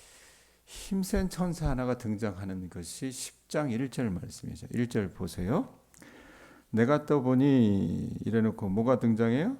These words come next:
"힘센 다른 천사가 구름을 입고 하늘에서 내려오는데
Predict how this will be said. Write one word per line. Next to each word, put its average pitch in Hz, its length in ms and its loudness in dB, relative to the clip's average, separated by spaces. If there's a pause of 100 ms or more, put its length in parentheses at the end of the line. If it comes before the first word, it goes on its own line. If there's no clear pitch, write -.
(140)
"힘센 147 920 -2 (120)
다른 110 340 -2
천사가 110 560 -2
구름을 110 400 0
입고 101 240 -2
하늘에서 101 440 -2
내려오는데 92 920 -2